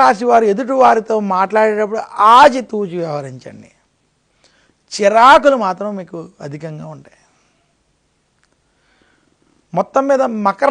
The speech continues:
రాశి వారికి సెప్టెంబర్ మాసం మధ్యస్థ నుండి చెడు ఫలితాలు అధికంగా ఉన్నాయి. నిరుద్యోగులకి ఉద్యోగ ప్రయత్నాలు కొంత సఫలీకృతం అవుతాయి.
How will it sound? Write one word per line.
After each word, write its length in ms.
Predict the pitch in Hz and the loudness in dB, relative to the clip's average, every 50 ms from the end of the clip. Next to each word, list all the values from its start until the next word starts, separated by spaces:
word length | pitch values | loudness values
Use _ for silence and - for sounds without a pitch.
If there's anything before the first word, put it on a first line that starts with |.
| 277 | 2
రాశి 240 | 269 254 226 185 226 220 | 2 2 2 0 -2 -2
వారికి 320 | 196 180 170 165 165 208 262 277 285 _ _ _ _ _ _ _ _ _ _ _ - - | -2 0 -2 -2 -6 -10 -12 -12 -14 _ _ _ _ _ _ _ _ _ _ _ -6 -6
సెప్టెంబర్ 540 | 220 214 220 _ - 269 269 262 254 240 220 208 | -6 -6 -4 _ -2 -2 0 0 0 0 0 -2
మాసం 280 | 196 196 175 226 247 240 220 208 | -4 -4 -4 -6 -6 -6 -2 -2
మధ్యస్థ 500 | 196 185 175 175 214 247 247 254 _ - 269 262 | -2 -2 -2 -4 -6 -6 -6 -6 _ 0 2 2
నుండి 200 | 294 311 320 370 349 262 - | 2 -2 -2 -4 -4 -2 -2
చెడు 180 | 233 202 202 180 180 | -4 -4 -2 -4 -4
ఫలితాలు 320 | 180 175 160 180 175 170 160 | -6 -6 -8 -8 -10 -10 -10
అధికంగా 360 | 143 143 131 _ _ 160 139 127 127 | -12 -16 -20 _ _ -20 -20 -20 -20
ఉన్నాయి. 260 | 127 120 127 127 107 _ _ _ _ _ _ _ _ _ _ _ _ _ _ _ _ _ _ _ _ | -20 -20 -20 -20 -20 _ _ _ _ _ _ _ _ _ _ _ _ _ _ _ _ _ _ _ _
నిరుద్యోగులకి 840 | 170 214 269 302 320 247 220 202 262 269 262 254 247 254 254 240 233 269 233 226 | -2 0 2 2 0 -2 -4 0 4 4 4 4 4 2 0 0 -2 -4 -6 -6
ఉద్యోగ 380 | 185 170 170 190 262 254 254 254 233 196 | -8 -10 -4 0 0 2 2 0 0 0
ప్రయత్నాలు 400 | 233 220 214 196 214 233 233 233 214 | -2 -2 -2 -2 -2 -2 -2 -2 -4
కొంత 180 | 220 208 208 - 208 180 | -6 -8 -8 -14 -8 -8
సఫలీకృతం 500 | 208 180 190 214 214 190 208 208 190 196 190 | -6 -6 -4 -6 -6 -6 -6 -8 -6 -6 -6
అవుతాయి. 200 | 185 233 247 | -4 -4 -4